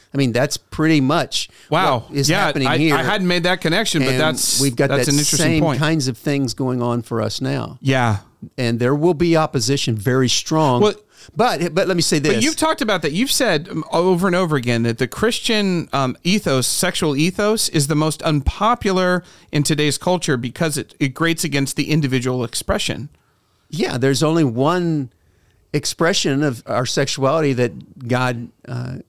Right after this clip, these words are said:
Speaker 1: endorses, and that's in a monogamous re-, relationship between a man and a woman.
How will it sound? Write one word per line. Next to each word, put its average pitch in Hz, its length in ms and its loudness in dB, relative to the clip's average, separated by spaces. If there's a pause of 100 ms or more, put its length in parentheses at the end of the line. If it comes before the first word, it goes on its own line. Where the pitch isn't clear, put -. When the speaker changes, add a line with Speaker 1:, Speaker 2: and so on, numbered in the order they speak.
(160)
Speaker 1:
endorses, 139 720 -2
and 123 120 -6
that's 113 260 -2
in 120 140 0
a 120 60 0
monogamous 117 600 -2
re-, 120 80 -2
relationship 127 800 -2
between 113 280 -4
a 110 40 0
man 107 200 -2
and 160 100 -4
a 190 40 -4
woman. - 280 -6